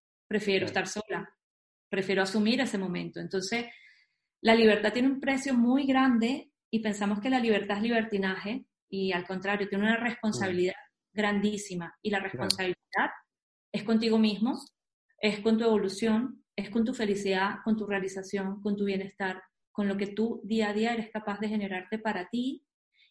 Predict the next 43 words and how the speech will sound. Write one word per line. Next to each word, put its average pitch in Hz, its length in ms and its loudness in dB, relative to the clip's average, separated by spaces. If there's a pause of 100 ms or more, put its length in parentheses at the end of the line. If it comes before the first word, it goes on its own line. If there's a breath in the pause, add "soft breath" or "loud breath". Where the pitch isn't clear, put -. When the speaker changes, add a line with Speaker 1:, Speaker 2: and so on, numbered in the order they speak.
Speaker 1:
y 208 200 0
en 220 80 6
ese 233 180 2
generarte 277 500 0
para 202 260 0
ti - 320 -4 (200)
es 233 100 -4
lo 262 120 -2
que 247 100 -4
puedes 220 240 0
ofrecer 190 440 -6
a 190 80 -4
los 185 160 -6
demás. 175 440 -12 (560)
No 202 120 -4
podemos 220 300 4
dar 196 160 2
lo 202 80 -2
que 208 100 -4
no 190 120 -6
tenemos. 180 500 -10 (640)
Entonces, 202 460 -2
Speaker 2:
Claro. 214 180 4
Speaker 1:
ahí 220 180 2 (960)
comienza 208 400 2
un 220 60 4
proceso 220 400 0
de 226 80 2
libertad 202 640 2
de, 202 640 -2
de, 180 260 -6 (720)
y 208 80 2
de 202 120 2
conexión 190 600 -4
que, 180 440 -6 (120)
que, - 100 -8
bueno, 180 240 -6
que 202 100 -8
es 180 40 -10
lo 208 80 -6
que 208 100 -4
puedes 170 260 -8
transmitir. 175 480 -10